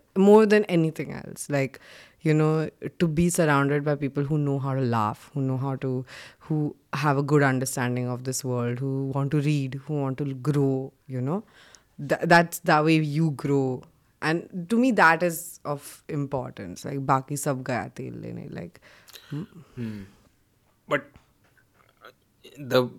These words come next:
Speaker 2: time you grew, I mean, you were there in nineties, nin-, ninety-one,
Speaker 1: I was
Speaker 2: two.
Speaker 1: born in ninety-two.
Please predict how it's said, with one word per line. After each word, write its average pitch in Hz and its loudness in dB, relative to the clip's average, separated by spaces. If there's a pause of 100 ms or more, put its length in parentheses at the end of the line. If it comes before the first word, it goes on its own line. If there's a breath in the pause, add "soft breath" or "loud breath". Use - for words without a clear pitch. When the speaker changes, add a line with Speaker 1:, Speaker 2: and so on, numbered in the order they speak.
(200)
Speaker 2:
time 135 2
you 131 6
grew, 117 0 (560)
I 143 4
mean, 110 2
you 127 0
were 135 4
there 135 4
in 151 -2
nineties, 131 -4
nin-, 113 -8
ninety-one, 107 -6
Speaker 1:
I 165 0
was 175 2
Speaker 2:
two. 180 -2
Speaker 1:
born 190 2
in 196 0
ninety-two. 147 -6